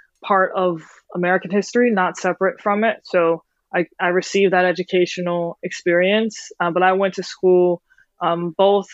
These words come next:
I attended predominantly African American schools and also multicultural schools. I, I've gone to school with many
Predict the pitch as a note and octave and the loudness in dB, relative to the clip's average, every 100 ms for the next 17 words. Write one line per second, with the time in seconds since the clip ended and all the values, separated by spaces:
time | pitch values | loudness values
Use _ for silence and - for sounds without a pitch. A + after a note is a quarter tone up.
0 | - F#3 G3+ F#3+ F3+ F#3 F3 F3+ F3+ F3 | -2 0 0 0 -2 0 0 0 0 -2
1 | F3 B2+ F3+ - F3+ F3 F3 F3 F#3+ F#3 | -2 -2 -4 -4 -6 -2 -2 -2 -2 -4
2 | F3+ F3 - G#3 F#3 F3+ - F3 E3+ - | -4 -8 -4 0 2 0 -4 -4 -4 -4
3 | E3+ F3 F3 E3+ - G#3 - G3 F#3 _ | -6 -6 -8 -6 -2 -2 0 -2 -2 _
4 | _ _ _ - A3 F3+ F3 F3+ F3 F3+ | _ _ _ 0 4 4 4 0 0 -2
5 | E3 - _ _ - F3+ F3 F#3 - - | -6 -8 _ _ 0 0 0 -6 -6 -2
6 | F3+ F3 - F3+ F3+ F3+ F3 | 2 0 0 -2 0 2 0